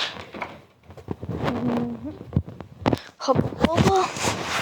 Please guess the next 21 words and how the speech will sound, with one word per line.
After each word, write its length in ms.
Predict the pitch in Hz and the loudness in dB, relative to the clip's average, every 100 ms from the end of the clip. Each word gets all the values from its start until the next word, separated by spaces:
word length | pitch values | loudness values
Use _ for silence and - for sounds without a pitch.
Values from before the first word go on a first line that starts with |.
| - - - - - - - - - - - - - | 0 -2 -6 -14 -16 -12 -8 -6 -6 -10 -10 -10 -4
А 40 | 302 - | 2 8
це 120 | 381 | 8
ще 200 | - 381 | 10 10
не 160 | 381 | 10
дерево 440 | 320 370 381 339 311 | 10 8 8 10 8
буде. 360 | 262 320 381 359 - - - | 8 6 6 4 -4 -18 -16
Тиш, 420 | - 262 - - - _ - | -4 -2 -2 -4 -8 _ -2
тиш, 440 | 311 339 - - - _ _ _ _ _ - | 4 4 4 -2 -8 _ _ _ _ _ -2
тиш, 500 | 269 277 - - - - _ | 0 2 0 -2 -4 -10 _
тиш. 500 | - 247 247 - - - _ - | 0 2 2 -2 -4 -10 _ -2
Тиш, 220 | 254 247 | 0 0
ти 140 | - | 0
диш, 300 | 233 294 311 - | 2 2 2 2
биш, 280 | 226 254 - | 4 4 4
бихився. 460 | 226 - 208 - - - - - - - - - - - - - - - - - - _ - - - _ - _ _ _ - - - - - - - - - | -2 0 -4 -6 -8 -12 -14 -12 -10 -10 -12 -18 -20 -20 -20 -18 -18 -14 -14 -14 -18 _ -14 -12 -12 _ -20 _ _ _ -20 -20 -20 -20 -18 -20 -18 -16 -6
Так, 200 | - 262 - - - - - | 4 4 4 -8 -10 -14 -2
будь 240 | 269 247 | 4 8
ласка, 680 | 294 269 254 - - - 320 | 10 10 6 4 -4 2 2
це 180 | - 320 | 4 2
не 140 | 311 | 4
дерево. 760 | 240 247 240 220 214 208 - | 6 8 8 8 2 0 0